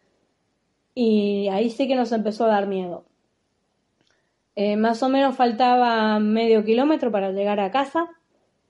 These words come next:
y decidimos parar en, en un bar. Por si acaso ese señor se le daba por hacernos algo, por lo menos estar en un sitio donde hubiera gente.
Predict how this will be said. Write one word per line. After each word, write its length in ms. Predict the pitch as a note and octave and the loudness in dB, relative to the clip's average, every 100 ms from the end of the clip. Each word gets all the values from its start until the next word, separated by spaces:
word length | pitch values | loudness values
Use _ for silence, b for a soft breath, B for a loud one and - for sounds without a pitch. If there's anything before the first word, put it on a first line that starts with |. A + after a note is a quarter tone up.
| _ _ _ | _ _ _
y 100 | B3+ | 0
decidimos 560 | A3 G#3+ A3 A3 A3+ A3 | 0 2 0 0 -2 -4
parar 340 | A3 G3+ G#3 | -2 0 0
en, 600 | G#3 G#3 F#3+ F#3+ F#3 F#3 G3 | 0 -2 -2 -4 -6 -8 -6
en 140 | G3 | -2
un 100 | G3+ | 2
bar. 160 | B3+ F4+ - _ _ _ _ _ _ _ _ _ _ _ _ _ | 2 0 -6 _ _ _ _ _ _ _ _ _ _ _ _ _
Por 220 | - G3+ | -2 -2
si 140 | F#3+ G#3+ | 0 -4
acaso 760 | G3+ B3+ C#4+ C#4 A#3 G3+ G3 _ - | -2 0 -2 -2 -2 -2 -4 _ -8
ese 260 | A3 A3+ | -4 -2
señor 380 | A3 A3+ A#3+ C4 | 0 0 0 -2
se 120 | B3 | -2
le 120 | G3+ G3+ | -2 0
daba 240 | G3 G3+ | 0 0
por 120 | G#3+ | 0
hacernos 440 | G#3+ G#3+ A3 A3 A3+ | 0 0 -2 -2 0
algo, 320 | A3+ A#3+ A3 | 0 0 0
por 100 | G#3 | -2
lo 100 | G3 | -2
menos 280 | G3+ G#3+ G#3 | -2 -4 -6
estar 240 | G#3+ G3 | -6 -4
en 120 | G3+ | -4
un 120 | G#3 | -6
sitio 340 | G3 G3+ G#3 A#3 | -6 -4 0 0
donde 400 | C4 A#3 F#3 F#3 | 0 -2 -2 -4
hubiera 300 | F3+ F#3+ E3 | -4 -6 -2
gente. 440 | C#4+ D#4+ G#3 - | 0 0 -2 -8